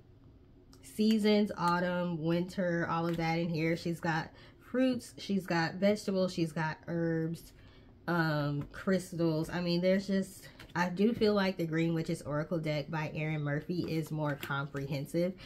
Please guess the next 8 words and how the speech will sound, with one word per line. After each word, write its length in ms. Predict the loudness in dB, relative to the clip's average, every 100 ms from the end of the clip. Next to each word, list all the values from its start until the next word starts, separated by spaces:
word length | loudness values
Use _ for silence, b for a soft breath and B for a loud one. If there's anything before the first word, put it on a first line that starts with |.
| B B -4
Like 160 | -2
I 80 | -2
said, 240 | 0 0
it 120 | 0 0
just 240 | -2 -4
covers 640 | -4 0 2 2 0 -2
more 600 | -2 2 2 2 0 -2 -6
ground. 760 | -4 -2 0 0 0 0 -2